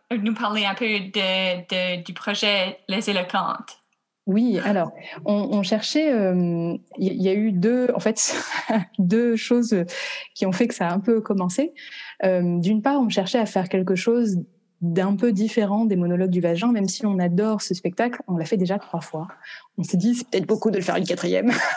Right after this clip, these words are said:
Speaker 2: <laughs> Donc, on voulait chercher quelque chose de nouveau. Et puis, en parallèle, il s'est passé des, des petites choses dans nos vies, tu vois, qui ont fait qu'on, on voulait en parler. On s'est dit, « Mais c'est pas, c'est bi-, enfin,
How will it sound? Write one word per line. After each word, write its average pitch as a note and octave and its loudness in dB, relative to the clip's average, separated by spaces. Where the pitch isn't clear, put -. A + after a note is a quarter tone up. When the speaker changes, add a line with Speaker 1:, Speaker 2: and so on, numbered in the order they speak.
Speaker 2:
<laughs> - -2
Donc, G#3+ 2
on G3 2
voulait G#3 2
chercher A#3+ 0
quelque F#3+ 0
chose G#3+ 2
de F#3+ 2
nouveau. F3+ 2
Et F#3+ 0
puis, D4 0
en C#4 2
parallèle, A#3+ 2
il C4 2
s'est G#3 2
passé G3 0
des, G3+ 0
des F#3 2
petites G3+ -8
choses B3+ 2
dans F3 0
nos F3 2
vies, A#3+ 2
tu A#3+ -6
vois, G#3+ 2
qui F3+ -2
ont E3 -2
fait B3 0
qu'on, A3 0
on F3+ 0
voulait F3+ 0
en G3+ 0
parler. G3+ 0
On G3+ -2
s'est F#3 -4
dit, « G#3 0
Mais G3+ 0
c'est F#3 -6
pas, - -8
c'est F3+ -4
bi-, F#3 0
enfin, F3 -4